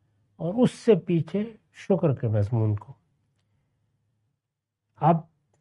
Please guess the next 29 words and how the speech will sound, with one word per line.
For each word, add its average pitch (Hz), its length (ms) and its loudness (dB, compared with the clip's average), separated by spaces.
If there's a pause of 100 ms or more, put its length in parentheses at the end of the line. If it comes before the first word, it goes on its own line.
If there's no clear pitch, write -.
(180)
پیغمبروں 180 720 8
سے - 200 6
کیا 214 260 6 (120)
چیز 175 180 2
مطلوب 151 480 4
ہوتی 117 460 2
ہے، 85 60 -12 (1500)
یعنی 123 300 2
شکر 185 400 2
اور 185 140 8 (200)
صبر، 180 320 4 (600)
اس - 220 -6
میں 165 180 2
تو 147 440 0 (680)
سب 226 180 4
لوگوں 247 300 6
کا 226 120 2
امتحان 175 520 4
ہو 143 180 6
رہا 160 320 2
ہے۔ 147 60 -2 (1080)
پیغمبروں 156 600 2
کے 160 180 2
زمانے 127 540 6
میں 196 140 6
بھی 175 240 4
یہی 156 260 6
امتحان 147 560 4
ہے، 143 300 4